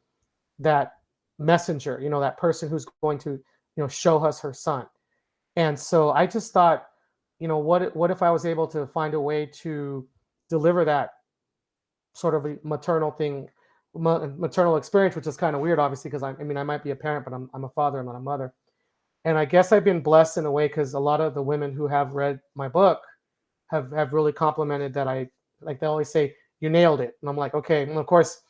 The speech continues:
when my own mother told me that, I was very, I was very pleased, because I was always kind of afraid she was gonna say, "Well, you know, you didn't get this right, or you went too far with this," or whatever. And it was also really important to me, 'cause I know some people are probably wondering, it was very important to me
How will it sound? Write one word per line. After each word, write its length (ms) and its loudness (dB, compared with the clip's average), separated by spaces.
when 160 4
my 180 6
own 220 8
mother 280 2
told 220 -4
me 100 -4
that, 200 -2
I 100 -2
was 180 -6
very, 440 -4
I 80 0
was 160 -2
very 220 -6
pleased, 360 -6
because 460 -8
I 120 2
was 180 2
always 280 -2
kind 220 0
of 80 -4
afraid 380 -4
she 160 -8
was 140 -4
gonna 200 -6
say, 200 -4
"Well, 260 4
you 120 -4
know, 80 -4
you 280 -8
didn't 200 4
get 180 2
this 200 -4
right, 200 2
or 40 -4
you 100 -8
went 160 -8
too 140 -12
far 200 -2
with 140 -10
this," 260 -10
or 40 -12
whatever. 340 -10
And 120 8
it 60 10
was 120 10
also 320 8
really 260 4
important 400 -2
to 60 -10
me, 80 -12
'cause 120 -12
I 60 -8
know 120 -8
some 180 -12
people 260 -10
are 60 -8
probably 240 -8
wondering, 340 -10
it 40 -10
was 140 -10
very 220 -2
important 520 -6
to 100 -16
me 320 -10